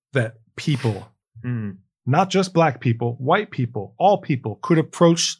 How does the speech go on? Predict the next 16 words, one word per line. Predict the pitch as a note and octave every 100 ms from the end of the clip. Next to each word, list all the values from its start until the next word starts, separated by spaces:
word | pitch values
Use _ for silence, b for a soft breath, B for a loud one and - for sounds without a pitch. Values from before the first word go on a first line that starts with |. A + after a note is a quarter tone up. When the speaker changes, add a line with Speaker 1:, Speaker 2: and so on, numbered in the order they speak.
| _
Speaker 1:
the | C3
film | - D3+ C#3
Moonlight | C3+ C#3+ A#2+ F#2+ G#2+ - _ _ -
and | A#2
look | D3 -
at | B2+
that | C3 C3
as | B2+ A2
a | A2+
tender, | - D3+ D3 D3 D3+ D3+ _ _ _ _ -
very | F3 F#3+
difficult, | C#3 C3+ A#2+ A#2 A2+ A2+ - _ -
very | E3 F3
beautiful, | B2+ D3+ F#3+ F3+ D#3+
moving | C#3 C#3 C#3+ C3+
story | B2+ - A#2 G2+ F2+